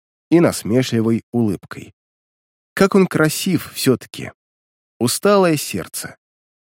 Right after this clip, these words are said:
И как обаятелен, несмотря на резкую повелительную манеру поведения. Конечно, у очаровательной фрейлин Корнер не было недостатка в поклонниках.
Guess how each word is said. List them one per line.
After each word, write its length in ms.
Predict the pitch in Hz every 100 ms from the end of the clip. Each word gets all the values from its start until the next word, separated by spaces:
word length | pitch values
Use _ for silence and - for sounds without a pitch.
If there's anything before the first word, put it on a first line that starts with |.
| _
И 120 | 117
как 380 | - 127 123 - -
обаятелен, 840 | 107 85 92 143 - - 64 - _ _ _ _ _
несмотря 580 | 107 123 151 160 196 196
на 140 | 175
резкую 420 | 170 175 - 170
повелительную 680 | - 135 131 143 - 131 127
манеру 400 | 117 107 120 123
поведения. 720 | 120 127 98 78 65 55 - - _ _ _ _ _ _ _
Конечно, 560 | - - 90 143 - 156
у 40 |
очаровательной 680 | 143 - 123 104 127 127 117
фрейлин 480 | 98 107 117 127 107
Корнер 500 | - 85 110 123 - _ _ _ _ _
не 280 | 117 190 202
было 180 | 120 101
недостатка 600 | 104 107 - 131 - 98
в 60 |
поклонниках. 760 | 110 - 143 82 - - -